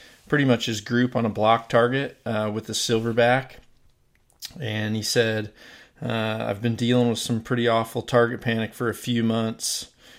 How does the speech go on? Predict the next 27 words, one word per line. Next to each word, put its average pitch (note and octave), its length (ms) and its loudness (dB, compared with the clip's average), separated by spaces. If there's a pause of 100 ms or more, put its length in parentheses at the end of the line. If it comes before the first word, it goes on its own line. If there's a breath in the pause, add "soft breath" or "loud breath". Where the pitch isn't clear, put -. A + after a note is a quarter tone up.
(120)
so - 260 2
much A2+ 340 0
that A#2+ 160 2
I A2+ 40 -4
didn't A2 240 -4
think A2+ 260 -4
I'd A2 140 -2
be A2 120 -4
hunting A2 400 -4
this A2 160 -6
upcoming A2 480 -4
season. G#2+ 760 -6
Uh, G#2+ 300 -4
just - 320 -8
couldn't G#2 240 -6
get G#2+ 120 -2
it G#2+ 60 0
out G#2 140 2
of G2+ 60 -2
my G2+ 140 -2
head." G#2 480 -2 (640 loud breath)
And G#2 500 -4 (100)
out A#2 420 0 (580)
of A2+ 180 -4
my A2 180 -2
own A2+ 300 -2
way. G#2+ 480 0